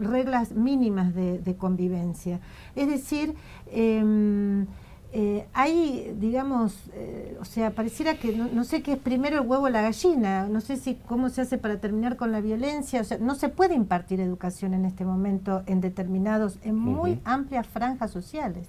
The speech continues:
Speaker 2: Así es. Bueno, la violencia en los colegios es un tema, claro, es una semilla, ¿viste? Hay varias semillas. Después un día,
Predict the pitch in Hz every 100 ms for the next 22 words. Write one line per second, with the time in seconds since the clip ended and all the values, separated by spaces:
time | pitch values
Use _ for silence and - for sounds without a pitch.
0 | - - 110 71 - - - - - 101
1 | 78 78 85 90 120 120 95 87 90 127
2 | 98 71 82 90 76 - - - 82 -
3 | - - - - 90 80 82 123 92 69
4 | 71 90 92 95 131 98 78 76 73 69
5 | 73 107 90 107 135